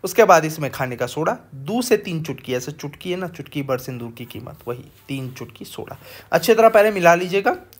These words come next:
उसके बाद तत्पश्चात हम इसमें दो चम्मच ऑयल डाल देंगे। उसके पश्चात हम इसमें डाल देंगे दही, ये भी दो चम्मच आपको डाल देनी है।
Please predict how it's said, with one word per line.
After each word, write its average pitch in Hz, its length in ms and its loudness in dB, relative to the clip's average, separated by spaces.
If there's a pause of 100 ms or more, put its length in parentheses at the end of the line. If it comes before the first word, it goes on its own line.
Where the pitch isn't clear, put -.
(340)
उसके 233 300 4
बाद 247 160 6 (160)
तत्पश्चात 233 920 2
हम 190 120 -4
इसमें 180 480 -10
दो 165 140 0
चम्मच 180 420 -2
ऑयल 139 240 2
डाल 107 180 0
देंगे। 65 300 -16 (600)
उसके 196 240 0
पश्चात 220 520 2
हम 208 100 -4
इसमें 196 240 -4
डाल 156 160 6
देंगे 175 200 -4
दही, 139 420 -2 (100)
ये 147 100 -4
भी 175 100 -4
दो 170 140 -2
चम्मच 175 320 -4
आपको 165 240 0
डाल 147 200 4
देनी 156 260 -6
है। 254 160 -6